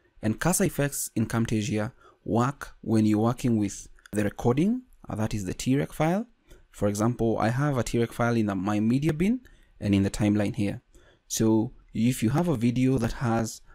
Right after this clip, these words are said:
uh, cursor effects, it will not work. But if it's the recording, a Camtasia recording, that is a T rec, uh, file,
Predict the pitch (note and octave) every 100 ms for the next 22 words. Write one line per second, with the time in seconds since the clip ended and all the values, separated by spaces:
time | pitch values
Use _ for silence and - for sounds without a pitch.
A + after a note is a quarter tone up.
0 | - F#2+ F#2+ - C3 A#2+ A2 C#3+ - -
1 | - - G#2+ G#2+ G#2 G2 - - _ -
2 | - - G#2+ F3+ - C3 - F#2+ G#2+ -
3 | A#2 G#2 G#2 C3+ - - G#2 G#2+ B2 B2+
4 | G#2 - G#2+ A2 G#2+ G#2 G#2+ G2+ - -
5 | D3+ D3+ D3+ - - - - - F#2+ G#2+